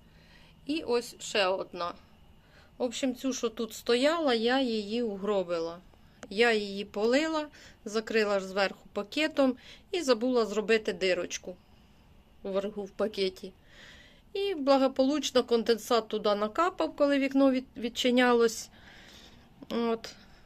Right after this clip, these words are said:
Там пішов парниковий ефект, вода всередину в точку росту попала і вона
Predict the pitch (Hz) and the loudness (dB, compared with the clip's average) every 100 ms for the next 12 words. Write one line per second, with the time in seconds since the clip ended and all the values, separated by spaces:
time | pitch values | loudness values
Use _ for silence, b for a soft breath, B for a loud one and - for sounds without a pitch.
0 | B B - 226 214 - 226 - 226 220 | B B 0 2 2 -2 -2 4 2 4
1 | 220 214 220 220 202 208 226 247 359 370 | 2 4 2 2 4 2 2 0 -2 -2
2 | - 226 233 226 202 - 214 208 190 196 | -6 -4 0 0 0 -2 0 0 0 -2
3 | 180 - 196 - 196 190 180 - 190 226 | -6 -6 -6 -4 -4 -4 -6 -10 -8 -6
4 | 226 370 359 330 - 453 415 247 233 247 | -4 -2 -2 -4 2 2 2 -2 -4 -4
5 | 269 | -6